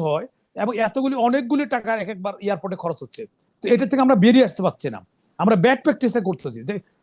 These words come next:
দেশ স্বাধীনতার প-, আগেও হয়েছে সম্মেলন, এখন হচ্ছে শোডাউনটা, এই শোডাউন থেকে আমরা বাইরে হইতে আসতে পারছি না। এটা হলো আমার শোডাউন নিয়ে কথা। এই শোডাউন করে যদি শোডাউনে সবকিছু হইতো, শোডাউনে যদি ক্ষমতা আসতে পারতো, তাহলে শোডাউন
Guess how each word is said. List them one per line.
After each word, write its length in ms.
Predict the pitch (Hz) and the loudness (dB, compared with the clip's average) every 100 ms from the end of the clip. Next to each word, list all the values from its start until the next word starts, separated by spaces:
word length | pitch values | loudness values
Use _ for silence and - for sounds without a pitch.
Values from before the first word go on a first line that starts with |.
| 139 | -2
দেশ 100 | 220 - | 0 2
স্বাধীনতার 460 | 202 233 247 285 - | 4 4 4 2 0
প-, 120 | - - - | -8 -8 -4
আগেও 180 | 190 262 | 2 4
হয়েছে 220 | 269 254 294 320 _ - | 4 2 -2 -4 _ -10
সম্মেলন, 320 | - 226 254 240 | -2 0 2 0
এখন 120 | 208 | 0
হচ্ছে 160 | 240 190 180 | -2 -2 -2
শোডাউনটা, 380 | 208 165 135 113 _ _ _ 220 | -2 -2 -6 -14 _ _ _ -6
এই 60 | 208 | 0
শোডাউন 240 | 233 254 247 | 0 0 -2
থেকে 120 | 254 | -4
আমরা 120 | 240 202 | -2 0
বাইরে 120 | 226 | 0
হইতে 140 | 208 202 | 0 -4
আসতে 160 | 156 - | -6 -6
পারছি 160 | 143 165 | -6 -8
না। 40 | 139 - _ _ - | -12 -14 _ _ -6
এটা 100 | 190 | 0
হলো 100 | 247 247 226 | 2 0 -2
আমার 140 | 262 | -6
শোডাউন 240 | - 226 220 202 | -2 -2 -2 -2
নিয়ে 100 | 143 | -6
কথা। 140 | 123 110 - _ _ - | -10 -14 -18 _ _ 0
এই 60 | 208 - | 2 4
শোডাউন 300 | 220 240 269 269 | 4 4 4 4
করে 160 | 269 277 - _ _ - | 4 2 -4 _ _ -6
যদি 140 | 180 208 | -2 -2
শোডাউনে 360 | 196 202 240 277 294 | 0 2 2 2 0
সবকিছু 320 | 269 269 254 233 | -2 -2 -4 0
হইতো, 180 | 208 202 202 | 0 0 -4
শোডাউনে 280 | 180 208 240 262 | -4 -4 -4 -6
যদি 80 | 262 | -8
ক্ষমতা 220 | 208 226 233 | -8 -6 -8
আসতে 180 | 170 262 | -6 -6
পারতো, 240 | 262 - 185 208 _ _ _ _ | -8 -8 -10 -10 _ _ _ _
তাহলে 180 | 214 226 214 | 0 0 2
শোডাউন 260 | 220 233 | 2 2